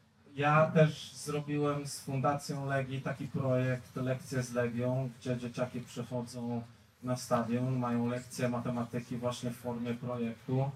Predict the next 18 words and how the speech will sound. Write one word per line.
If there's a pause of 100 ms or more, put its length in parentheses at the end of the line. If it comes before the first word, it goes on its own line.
(400)
i
nag-,
dogrywali
się
piłkarze
do
tych
filmów. (220)
Matematyka
jest
też
w
piłce
nożnej,
jest
taki
film
Moneyball.